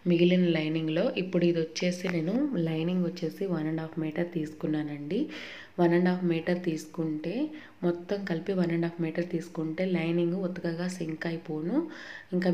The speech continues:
మిగిలింది మొత్తము వన్ ట్వంటీ, వన్ అండ్ హాఫ్ మీద కొంచెం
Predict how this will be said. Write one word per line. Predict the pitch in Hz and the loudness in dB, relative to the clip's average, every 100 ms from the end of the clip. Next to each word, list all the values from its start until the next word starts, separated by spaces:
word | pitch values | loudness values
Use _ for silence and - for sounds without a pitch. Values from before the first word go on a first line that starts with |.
| 170 | 4
మిగిలింది | 160 175 175 170 156 | 4 2 2 0 -4
మొత్తము | 160 170 175 226 180 170 | -6 -4 -2 -4 -2 -2
వన్ | 160 160 | -2 -2
ట్వంటీ, | 160 160 180 180 160 156 156 151 151 170 185 - - - - | -2 -4 -4 -4 -2 -2 -4 -4 -6 -10 -12 -20 -20 -16 -2
వన్ | 170 170 | 0 2
అండ్ | 175 170 | 2 0
హాఫ్ | 165 - 160 | -2 -4 -4
మీద | 160 196 - | -2 -4 -4
కొంచెం | 170 170 | -2 -4